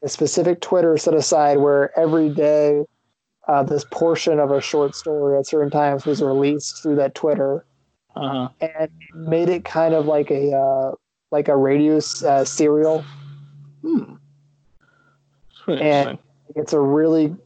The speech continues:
Speaker 1: interesting way of, like, segmenting out your, your short story and kinda getting a captive audience, because if you get 'em with that hook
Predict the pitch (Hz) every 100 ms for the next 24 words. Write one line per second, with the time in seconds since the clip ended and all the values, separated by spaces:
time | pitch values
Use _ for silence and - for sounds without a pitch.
0 | - 160 151 175 - 165 151 143 143 139
1 | 143 135 143 139 - 170 143 143 139 139
2 | 139 131 127 143 131 131 131 139 139 139
3 | 123 - 135 131 - _ _ - 139 165
4 | 156 151 151 139 - 147 147 139 143 143
5 | 139 156 156 147 156 208 190 160 151 151
6 | 147 143 - 170 151 -